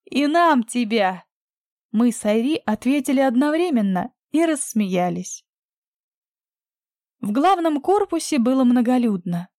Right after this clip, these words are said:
Студенты возвращались в академию. Кто-то тащил огромные сумки с запасами из дома,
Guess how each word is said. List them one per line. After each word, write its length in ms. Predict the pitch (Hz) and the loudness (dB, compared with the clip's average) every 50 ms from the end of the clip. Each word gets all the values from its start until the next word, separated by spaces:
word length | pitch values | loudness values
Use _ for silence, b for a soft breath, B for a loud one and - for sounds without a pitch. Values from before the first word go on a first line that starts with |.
| _ _ _ _ _ _ _ | _ _ _ _ _ _ _
Студенты 680 | - - - - 240 208 214 285 349 359 277 - 254 220 | -14 -10 -2 -2 -2 0 2 2 2 2 0 0 -2 -2
возвращались 800 | 208 220 196 185 208 214 208 - - 240 233 226 220 - - | -2 -2 -2 0 0 0 -2 -2 -2 0 0 0 0 -2 -4
в 40 | 226 | -4
академию. 720 | 214 - 247 240 214 202 202 190 175 175 165 165 170 - - _ _ _ _ _ _ _ _ _ _ _ | -2 0 0 0 0 0 -2 -2 -2 -2 -4 -4 -6 -8 -12 _ _ _ _ _ _ _ _ _ _ _
Кто-то 360 | - - - 262 294 330 294 | -10 -4 -2 -2 0 -2 -2
тащил 440 | - 226 214 - - - 240 233 226 | -2 -4 -4 -4 -4 -2 0 0 0
огромные 580 | 208 196 214 240 254 262 254 233 214 196 185 185 | 0 0 0 0 2 2 2 2 2 0 -4 -6
сумки 500 | - - 208 240 277 302 - - 311 277 | -6 -4 -2 0 0 -2 -2 -4 -4 -4
с 60 | 233 | -2
запасами 680 | 226 285 277 277 - 277 269 262 - - 254 254 254 262 | 0 -2 -2 0 0 -2 -2 -2 -2 -2 0 0 2 0
из 120 | 254 220 | 0 -2
дома, 460 | 202 208 254 254 247 233 233 233 - | -2 0 0 2 2 0 0 -2 -4